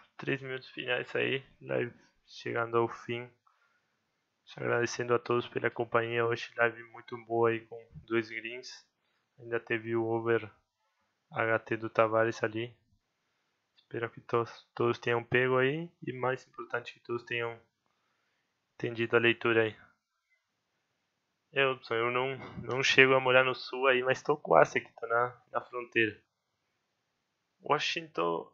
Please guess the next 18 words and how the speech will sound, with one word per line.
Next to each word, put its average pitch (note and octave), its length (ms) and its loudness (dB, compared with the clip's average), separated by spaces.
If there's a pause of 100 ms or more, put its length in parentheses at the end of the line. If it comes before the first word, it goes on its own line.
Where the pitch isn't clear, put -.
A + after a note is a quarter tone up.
acho - 440 4
que - 160 -4
não. D#3 160 -4
Da C3 160 12
minha D#3+ 180 2
parte, F3 400 4
pelo D#3+ 220 -6
menos, D#3+ 500 -6 (320)
não C#3 300 2
tem C#3 200 4
live. A#2+ 300 8
Não A#2 100 -6
sei B2+ 160 -4
se B2+ 200 -6
o A#2+ 500 -2
Vini B2+ 320 -2
tem A#2+ 220 0
alguma A#2+ 500 0